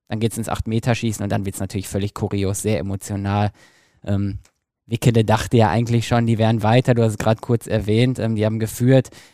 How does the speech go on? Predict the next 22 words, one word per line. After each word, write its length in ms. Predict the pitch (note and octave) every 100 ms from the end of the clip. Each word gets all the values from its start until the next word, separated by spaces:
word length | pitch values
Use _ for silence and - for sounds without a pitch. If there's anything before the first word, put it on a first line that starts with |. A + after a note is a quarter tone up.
| -
haben 140 | A2+
alle 200 | B2+ C3
schon 220 | - B2
gejubelt, 480 | B2 A#2+ C3 C#3+ C3+
Schiri 280 | - C3+ C3
hat 120 | B2
schon 160 | B2 A#2+
abgepfiffen, 720 | D3+ - D3 - D#3 D3 C#3
aber 180 | A2+ A2+
dann 140 | A#2
nochmal, 240 | B2 A#2 -
ey, 220 | C3 C#3+
das 160 | A#2+ -
Spiel 260 | B2+ B2+
ist 160 | A2+ -
noch 100 | B2+
nicht 200 | C3+ -
vorbei, 380 | C3 B2+ C#3+ D#3
es 140 | -
geht 180 | A#2+ A#2+
noch 160 | A2+
weiter. 460 | A2 C3 C#3 D3+